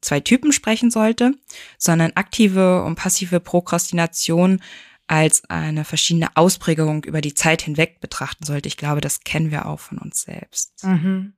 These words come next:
Speaker 2: Ja. Also, und jetzt hast du gerade gesagt, das kennen wir von uns selbst, aber die Frage ist natürlich, wer ist davon betroffen und wann ist denn das,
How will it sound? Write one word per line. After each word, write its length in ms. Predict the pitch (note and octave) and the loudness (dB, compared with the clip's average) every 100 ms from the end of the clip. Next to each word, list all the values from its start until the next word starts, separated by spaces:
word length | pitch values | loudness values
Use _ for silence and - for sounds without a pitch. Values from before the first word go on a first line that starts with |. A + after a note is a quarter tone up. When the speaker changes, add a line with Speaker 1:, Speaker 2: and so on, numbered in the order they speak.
| _ _ | _ _
Speaker 2:
Ja. 320 | - F3+ E3+ _ _ _ _ - | -6 -4 -4 _ _ _ _ -2
Also, 240 | G3 F#3 | 0 2
und 100 | F#3 | 0
jetzt 140 | G3 G3 | 0 -2
hast 160 | G#3+ | -6
du 60 | G#3 | -8
gerade 240 | G3 G3 | -10 -10
gesagt, 400 | F#3+ F#3+ F#3 F#3+ | -12 -10 -6 -6
das 100 | F#3 | -8
kennen 200 | - G#3 | -6 -2
wir 80 | G3 | -2
von 180 | - F#3+ | -4 -8
uns 240 | F#3 E3 | -8 -10
selbst, 560 | F3+ F3+ G#3+ C4+ C4+ - | -4 2 4 2 -2 -8
aber 120 | F#3+ | -6
die 100 | F#3 | -6
Frage 180 | - G3+ | -6 -8
ist 100 | G#3 | -8
natürlich, 320 | G3+ G3 - _ _ _ | -14 -16 -18 _ _ _
wer 220 | F3+ G#3 | -2 0
ist 120 | G3+ - | 0 -6
davon 320 | F#3+ G3+ F#3+ | -10 -4 -4
betroffen 760 | F3 - F#3 G#3 - B3+ D4 - - _ - | -6 -6 -2 -2 2 2 2 0 -20 _ 0
und 240 | G3 F3 | 0 4
wann 200 | F#3+ C4 | 2 2
ist 220 | B3+ - | 0 -2
denn 180 | G#3+ G#3 | -2 -2
das, 380 | G3 G3+ - | -4 -10 -14